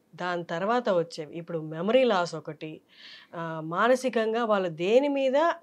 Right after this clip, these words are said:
కాన్సన్ట్రేట్ చేయలేకపోతున్నారు, విపరీతమైన ధోరణి వచ్చేస్తుంది, అంటే రాక్షసత్వంలా వచ్చేస్తుంది అనమాట. వాళ్ళ దగ్గర నుంచి ఏదైనా లాక్కున్నా, వాళ్ళకి కావాల్సింది కొనివ్వకపోయినా బీభత్సంగా అయిపోతున్నారు. ఇదంతా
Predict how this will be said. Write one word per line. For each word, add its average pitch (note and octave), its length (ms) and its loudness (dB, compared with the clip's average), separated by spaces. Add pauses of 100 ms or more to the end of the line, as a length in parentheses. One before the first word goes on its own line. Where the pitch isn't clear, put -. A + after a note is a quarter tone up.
కాన్సన్ట్రేట్ A3 580 0
చేయలేకపోతున్నారు, D#3 720 -6
విపరీతమైన C#4+ 800 2
ధోరణి G3 360 2
వచ్చేస్తుంది, D#3 640 -8 (380)
అంటే G3 100 2
రాక్షసత్వంలా A3+ 1040 4
వచ్చేస్తుంది E3+ 460 -6
అనమాట. D#3+ 200 -6
వాళ్ళ F3 240 0
దగ్గర G#3 260 -2
నుంచి B3 240 -4
ఏదైనా F#3+ 300 0
లాక్కున్నా, F3 520 -4 (140)
వాళ్ళకి F3+ 540 -4 (640)
కావాల్సింది A#3 480 4
కొనివ్వకపోయినా G3 800 -2
బీభత్సంగా G#3 1080 0
అయిపోతున్నారు. E3 560 -10 (440)
ఇదంతా C#4+ 680 4